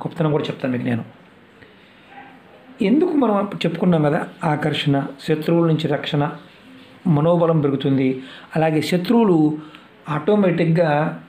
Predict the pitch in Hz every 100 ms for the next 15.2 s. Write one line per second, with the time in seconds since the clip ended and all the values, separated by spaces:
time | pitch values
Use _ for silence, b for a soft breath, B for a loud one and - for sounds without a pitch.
0 | - - - 175 160 151 165 165 160 151
1 | 165 160 156 180 180 - 131 123 - 160
2 | 160 160 160 160 156 156 151 147 147 135
3 | 151 220 147 135 120 - 123 - B B
4 | B 190 160 151 175 160 143 - 147 131
5 | 135 165 156 156 165 156 139 139 127 120
6 | 113 - - _ - - - - B B
7 | B B B B - 208 247 190 170 170
8 | - 135 175 226 254 240 214 185 175 156
9 | 156 143 - - 151 143 151 143 147 -
10 | - - _ _ B B B B B 202
11 | 202 208 143 170 220 180 165 165 143 151
12 | 165 160 147 139 165 160 131 - - -
13 | - - - - 160 156 151 135 131 143
14 | 139 139 139 - 147 131 143 143 139 135
15 | 139 139